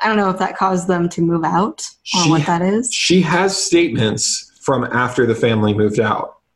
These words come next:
Speaker 2: but not a single one mentions Girlisle's name.
Speaker 1: Stop saying Girlisle.
Speaker 2: <laughs> No one, no one mentions her name though.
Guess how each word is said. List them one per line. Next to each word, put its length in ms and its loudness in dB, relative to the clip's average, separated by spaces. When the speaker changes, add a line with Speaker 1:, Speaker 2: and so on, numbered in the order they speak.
Speaker 2:
but 200 2
not 460 2
a 60 0
single 840 2
one 640 2
mentions 800 2
Girlisle's 720 0
name. 380 -4
Speaker 1:
Stop 360 -8
saying 220 -2
Girlisle. 840 0
Speaker 2:
<laughs> 40 -20
No 320 2
one, 280 0
no 160 4
one 180 4
mentions 380 2
her 80 2
name 240 0
though. 340 -6